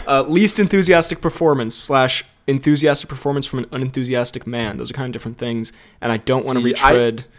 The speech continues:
Speaker 1: certain ground here.
Speaker 2: I, I've got two things that you might wanna, wanna say. I know you've got a burning passion to say Harrison.
Speaker 1: I, I wouldn't have dreamed of it.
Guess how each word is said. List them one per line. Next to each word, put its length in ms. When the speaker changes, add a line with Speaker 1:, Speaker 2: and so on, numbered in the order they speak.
Speaker 1:
certain 500
ground 500
here. 380
Speaker 2:
I, 540
I've 120
got 160
two 180
things 320
that 100
you 140
might 160
wanna, 340
wanna 140
say. 140
I 60
know 120
you've 140
got 160
a 20
burning 360
passion 400
to 120
say 360
Harrison. 640
Speaker 1:
I, 180
I 200
wouldn't 200
have 60
dreamed 240
of 60
it. 200